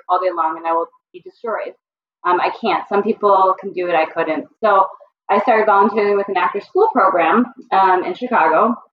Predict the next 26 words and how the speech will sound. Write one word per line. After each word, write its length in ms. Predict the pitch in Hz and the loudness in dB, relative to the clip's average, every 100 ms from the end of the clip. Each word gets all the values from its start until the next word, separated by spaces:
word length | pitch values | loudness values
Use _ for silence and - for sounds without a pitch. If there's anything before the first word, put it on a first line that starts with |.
| _ _ _ _ - | _ _ _ _ -8
And 80 | 196 | -6
I 40 | |
was 80 | 196 | -2
like, 80 | 214 | 0
"Well, 280 | 285 311 302 | 2 4 4
I 80 | 294 | 4
still 160 | 302 | 2
wanna 160 | 294 254 | 2 2
work 180 | 220 240 | 0 -4
with 140 | 233 | -8
people. 480 | 226 - 208 196 185 | -10 -2 2 2 2
Uh, 340 | 170 165 165 | 2 2 0
I, 0 | - | 0
I 80 | 190 | 0
like 200 | 214 214 - | 0 -2 -4
kids, 400 | 208 190 190 175 - _ | -2 0 0 -4 -8 _
bigger 240 | - 196 175 | -6 -6 -6
kids. 300 | 170 165 165 _ _ _ - | -6 -4 -6 _ _ _ 0
I'll, 380 | 196 202 202 190 | 4 6 4 2
you 120 | 202 | -2
know, 200 | 175 160 | -4 -4
try 140 | 165 175 | -4 -4
volunteering 480 | 175 180 180 208 202 | 0 -2 -2 -8 -8
with 100 | 226 | -2
them." 260 | 247 196 | 0 2
And 200 | 170 170 | 0 -4